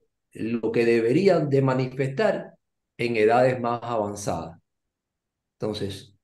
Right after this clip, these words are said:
el primer enfoque de este opuesto, eh, perdón, de esta mutación, eh, cuántica está orientada, dirigida al desequilibrio biológico. Y el segundo enfoque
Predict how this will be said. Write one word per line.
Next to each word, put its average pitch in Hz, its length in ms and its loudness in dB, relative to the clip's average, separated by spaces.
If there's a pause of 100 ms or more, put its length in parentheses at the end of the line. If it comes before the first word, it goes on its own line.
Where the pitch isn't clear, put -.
(1300)
el - 80 -10
primer 139 300 2
enfoque 208 640 2 (720)
de 113 360 -2
este - 200 2
opuesto, 156 640 0
eh, 117 120 -6
perdón, 113 440 2
de 139 100 4
esta 147 180 2
mutación, 151 760 -2 (200)
eh, 101 340 -2
cuántica 196 640 -2 (260)
está 135 720 -4 (600)
orientada, 117 800 0
dirigida 131 680 -2
al 127 200 -2
desequilibrio 123 800 2
biológico. 110 600 -4 (200)
Y 113 140 -2
el 107 120 0
segundo 151 500 2
enfoque 180 640 0